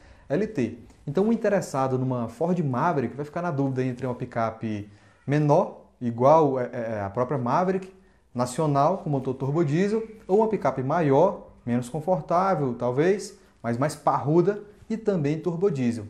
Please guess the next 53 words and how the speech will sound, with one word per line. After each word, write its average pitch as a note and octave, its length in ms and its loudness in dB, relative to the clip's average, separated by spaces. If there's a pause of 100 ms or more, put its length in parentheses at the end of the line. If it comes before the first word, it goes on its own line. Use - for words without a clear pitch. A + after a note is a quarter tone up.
Então D3+ 180 -8
a F3+ 60 -4
Maverick D#3 420 -2
ele C#3+ 80 -4
vai C#3+ 100 -2
ficar C#3+ 180 -6
ali C3 100 -4
com D3+ 100 -10
o D3+ 40 -4
motor, D3 440 -4 (420)
é, B2 200 0
a A#2 120 -6
gasolina. D#3 600 2
Eu D#3+ 100 0
não G#3+ 80 2
falei G3 240 0
dos F#3+ 160 0
motores. C#3 680 0 (360)
Ela B2 120 0
vai D#3+ 100 4
te E3+ 60 0
oferecer D#3 400 -2
duas E3 340 0
opções, B2 500 -2
um D3+ 120 -4
um F3+ 40 -2
ponto F#3+ 280 -4
cinco C#3 340 -6
de B2+ 100 -4
três E3+ 380 -2
cilindros E3+ 640 -2
e A#2+ 60 -10
turbo, E3 460 -6 (100)
cerca A#2+ 280 -10
de G#2+ 80 -8
cento D#3+ 280 -8
e - 20 -2
oitenta B2 260 -4
cavalos, C#3 540 -2 (300)
e F#3 100 -2
um G#3 100 0
dois F#3+ 180 2
ponto F3 260 -6
zero C3+ 240 0
turbo D3+ 320 -2
também, D3+ 420 -4 (220)
de C#3+ 80 -8
cerca D#3 260 -6
de D#3 80 -2
duzentos C3+ 640 -4 (220)
e E3 80 -6
cinquenta D3 520 -4
cavalos. A2 520 -6